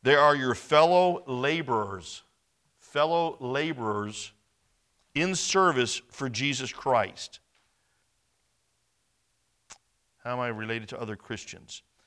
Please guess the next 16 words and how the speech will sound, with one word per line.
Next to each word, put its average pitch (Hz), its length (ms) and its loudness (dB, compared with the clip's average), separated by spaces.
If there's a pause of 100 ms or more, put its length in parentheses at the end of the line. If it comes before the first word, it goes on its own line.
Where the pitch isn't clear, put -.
(480)
They 120 80 -4
are 120 100 -2
to 117 60 -12
be 123 100 -4
your 113 120 -4
fellow 139 380 0
laborers 123 680 -2
in 143 160 -4
service 123 440 -4
to 110 60 -10
Jesus 110 260 -10
Christ. 92 440 -4 (420)
What 160 180 4
are 233 40 10
my 214 120 8
responsibilities 156 1120 2